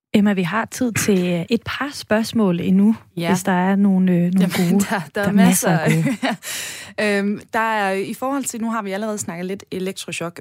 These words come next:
Speaker 2: Hvordan fandt man ud af det her med at bruge stød, og også det hvide snit? Hvornår fandt man ud af at gøre det,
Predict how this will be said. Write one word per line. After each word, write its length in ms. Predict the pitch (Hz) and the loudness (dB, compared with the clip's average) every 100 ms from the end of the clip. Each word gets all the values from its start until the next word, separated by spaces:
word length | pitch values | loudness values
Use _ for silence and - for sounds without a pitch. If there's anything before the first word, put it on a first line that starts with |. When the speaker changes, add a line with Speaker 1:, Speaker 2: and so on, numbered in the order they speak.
| - 170 | -18 -8
Speaker 2:
Hvordan 460 | 208 208 208 254 - | -8 -4 -4 -4 -6
fandt 200 | 269 254 | -6 -6
man 140 | 233 - | -6 -6
ud 160 | 302 311 - | -8 -8 -8
af 80 | 190 | -8
det 140 | 202 | -6
her 160 | 196 175 | -6 -6
med 180 | 170 - | -6 -6
at 100 | 190 | -8
bruge 200 | 170 175 | -10 -8
stød, 440 | - - 247 285 - | -8 -6 -6 -6 -10
og 120 | - | -10
også 260 | 226 - | -8 -8
det 140 | 226 208 | -10 -8
hvide 300 | 185 220 254 | -6 -4 -4
snit? 640 | - - - 240 269 - - _ | -6 -6 -4 -4 -4 -10 -14 _
Hvornår 260 | 196 190 190 | -8 -6 -6
fandt 260 | - 170 | -8 -10
man 100 | 175 | -8
ud 160 | - 196 | -6 -8
af 220 | - 156 | -8 -10
at 100 | - | -10
gøre 200 | - 151 165 | -8 -8 -6
det, 140 | 254 | -6